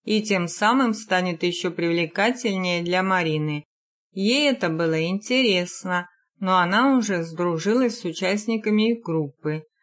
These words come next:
Ее просто не хватало на всех. От занятия к занятию группа становилась единым целым, они все больше сближались. Марина уже хорошо знала, что такое эффект групповой работы,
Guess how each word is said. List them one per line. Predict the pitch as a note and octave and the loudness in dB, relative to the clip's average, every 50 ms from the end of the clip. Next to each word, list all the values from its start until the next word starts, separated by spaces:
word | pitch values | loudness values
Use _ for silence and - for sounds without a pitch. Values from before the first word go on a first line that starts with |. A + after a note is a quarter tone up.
| _ _ _ - | _ _ _ -6
Ее | - F#3+ F#3+ F#3+ F#3 E3+ | -2 2 2 4 4 2
просто | E3+ - F3 F#3 G#3+ A#3+ C4 B3 - - G#3 | 2 0 0 0 2 0 0 -2 -4 -2 -2
не | G3 F#3+ F3+ | -2 -2 -2
хватало | - F#3 F3 E3 E3 - F3 F3+ G3 G#3 | -2 -2 -2 0 0 0 0 2 2 2
на | G#3 G#3 G3+ G#3 G3+ | 2 2 2 2 0
всех. | - - - - - E3+ D#3+ D3+ D3 C#3+ _ _ _ _ _ _ _ _ _ _ | -2 -8 -14 -8 -4 -2 -2 -2 -2 -6 _ _ _ _ _ _ _ _ _ _
От | - F#3+ G#3 G#3 G3 | 0 2 2 2 2
занятия | G3+ A#3+ A#3+ B3 C4+ D4 D4+ C#4 C#4+ - A#3 A3 G3+ | 2 4 4 4 4 4 2 0 0 0 0 2 0
к | F#3+ | 0
занятию | F#3 F#3+ F#3 F3+ F#3 G3 A3 B3+ C4+ B3+ - - G#3 F#3+ F#3 | 0 0 0 0 2 2 2 2 0 0 -2 -2 -2 -2 0
группа | E3+ F#3 G3+ A#3+ C#4+ D4+ _ - A3+ G3+ | 0 0 0 0 0 -2 _ -2 -2 -2
становилась | G#3 - - - F#3+ F#3 F3+ F3+ E3+ E3+ E3+ E3+ E3+ E3+ E3 - - | -2 -4 -4 -4 -2 0 0 0 0 0 0 0 -2 -2 -4 -4 -2
единым | F#3+ F#3 F#3 F#3 A3 B3 B3+ B3+ A#3+ A#3+ A#3 A#3+ | -2 -2 0 2 2 2 4 4 2 2 0 -2
целым, | - - - F3+ E3 D#3+ D#3+ D#3 D#3 D#3+ D#3+ _ _ _ _ _ | -6 -8 -4 -2 0 0 0 0 -2 -4 -8 _ _ _ _ _
они | - F3 F#3 F#3+ F#3+ F#3+ F3+ | -2 0 2 2 2 0 0
все | - - - F#3+ E3+ | -2 -4 -2 -2 -2
больше | E3 E3 G#3 A#3+ C4+ C#4 C4+ - C4+ B3+ | 0 2 2 2 2 0 -2 -2 -2 0
сближались. | A3+ A3 G#3 G#3+ A3+ A3+ A3 G#3 F3+ E3+ D3+ D3+ D3+ D3+ D#3 D#3 - - _ _ _ _ _ _ _ _ _ - | 0 0 0 2 2 2 2 2 2 0 0 0 0 -2 -4 -6 -8 -14 _ _ _ _ _ _ _ _ _ -4
Марина | F#3+ G3+ G#3+ A3 B3 C#4 D4 C#4 C4+ | 0 2 4 4 4 4 4 4 4
уже | C4+ B3+ C4 C4+ C4+ | 4 4 2 2 0
хорошо | C4 - C4+ C4 C4+ C4+ C4+ C4 - G3+ F#3 F#3 | 0 0 2 4 4 2 2 0 0 0 0 0
знала, | F3 F3+ F3+ F#3 F3+ F3+ F3+ F3+ F3 | 0 -2 0 2 2 2 2 0 -2
что | - - - F3+ | -4 -6 -8 -4
такое | E3+ F#3 F3+ F3+ - F#3 F3+ F3+ F3+ F3+ | -4 -4 -4 -2 -2 -2 0 0 0 -2
эффект | F3+ - - A#3 B3 C#4 C4+ | -4 -2 0 0 2 2 2
групповой | A#3 G3+ F#3 F3+ E3+ F3 F#3 F3 F3 E3+ F3+ G#3 A3 | 0 0 0 -2 -2 0 0 0 2 2 0 0 0
работы, | A#3 A3 G3+ D#3+ D3+ D#3 D#3+ D#3 - - E3 E3 D#3+ | 2 0 0 0 0 -2 -2 -2 -4 -6 -8 -8 -8